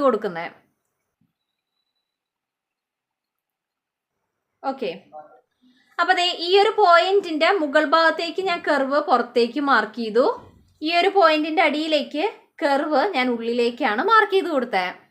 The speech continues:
നമ്മുടെ ആ ഒരു സ്ലീവിന്റെ ആ ഒരു ഷേപ്പ് ആണ് ട്ടോ ഞാൻ വരച്ചിരിക്കുന്നത്. ഇനിയാണ് നമ്മൾ അളന്ന് നോക്കണ്ടേ. നമ്മൾ ബോഡിയിൽ നിന്ന് മെഷർ ചെയ്തപ്പോ എട്ടര ഇഞ്ച് കിട്ടി.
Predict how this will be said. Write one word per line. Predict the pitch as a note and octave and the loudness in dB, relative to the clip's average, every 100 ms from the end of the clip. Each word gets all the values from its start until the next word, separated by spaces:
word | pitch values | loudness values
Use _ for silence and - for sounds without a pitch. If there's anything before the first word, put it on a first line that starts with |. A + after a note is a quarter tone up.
| _ _ | _ _
നമ്മുടെ | E4+ E4 E4+ | -6 0 4
ആ | E4+ D#4+ | 4 2
ഒരു | F#4 G#4 | 0 -2
സ്ലീവിന്റെ | G4 F4 D#4 D4+ E4+ | -4 -6 -4 0 2
ആ | E4 | 2
ഒരു | E4 - | 0 -4
ഷേപ്പ് | E4 C#4 C4+ F4+ | -4 -4 -4 -2
ആണ് | B3+ A#3+ | -2 -2
ട്ടോ | C4+ | -2
ഞാൻ | B3 | 0
വരച്ചിരിക്കുന്നത്. | B3 A3+ C4 A#3+ A#3 G#3 A3 F#4 - _ _ _ _ _ _ _ _ _ _ - G#4+ | 0 -2 -4 -4 -4 -2 -2 -4 -10 _ _ _ _ _ _ _ _ _ _ -6 0
ഇനിയാണ് | A#4+ C5 G4+ G#4 F4+ G4+ | 4 6 6 6 6 4
നമ്മൾ | E4 D#4 F4 D4 | 4 4 6 6
അളന്ന് | D4+ E4+ F#4 | 6 4 4
നോക്കണ്ടേ. | C#4+ C4 G#3+ F3+ F3+ - - | 4 2 2 2 0 -4 -4
നമ്മൾ | E4 F#4 F4+ | 2 4 6
ബോഡിയിൽ | D#4 D#4 E4 | 8 8 4
നിന്ന് | F4 G4+ | 2 4
മെഷർ | F4+ - F#4 | 2 2 0
ചെയ്തപ്പോ | D4+ C4+ E4 F#4+ C#4 | 0 2 2 4 2
എട്ടര | - F#4+ F#4+ F4 | 0 4 4 4
ഇഞ്ച് | D4+ G4 | 4 6
കിട്ടി. | G4 - F3+ | 6 4 0